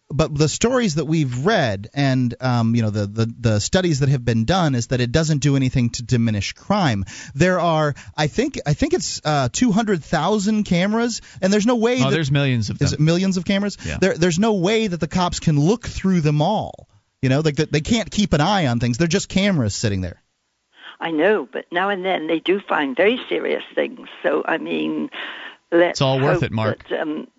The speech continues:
Speaker 3: the, I mean, these illegal immigrants who come in,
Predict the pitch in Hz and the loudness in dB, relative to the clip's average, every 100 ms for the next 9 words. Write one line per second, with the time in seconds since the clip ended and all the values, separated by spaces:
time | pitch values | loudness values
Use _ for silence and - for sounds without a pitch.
0 | _ - - 175 160 156 - 170 165 160 | _ -20 -8 -2 0 0 -2 -2 -2 -2
1 | - - - 165 170 170 165 165 - 165 | -4 -6 -4 0 2 2 2 0 -2 -2
2 | 185 170 190 165 - 180 - 208 185 180 | -4 -2 -4 -4 -6 -2 0 0 0 -2
3 | 185 208 208 | -2 -4 -8